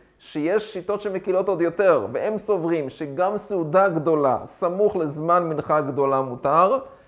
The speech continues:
וסעודה קטנה סמוך, ויש שיטה שסוברת שסעודה קטנה סמוך לזמן מנחה קטנה גם היא מותרת.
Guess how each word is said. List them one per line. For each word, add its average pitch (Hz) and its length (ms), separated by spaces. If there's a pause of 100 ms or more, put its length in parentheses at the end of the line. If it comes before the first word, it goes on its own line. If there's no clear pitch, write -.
(140)
וסעודה 156 520
קטנה 196 720 (240)
סמוך, 190 840 (1400)
ויש 165 300
שיטה 185 220
שסוברת 165 440
שסעודה 165 460
קטנה 170 460 (340)
סמוך 185 440
לזמן 156 440
מנחה 165 300
קטנה 180 360
גם 180 220
היא 185 200
מותרת. 107 640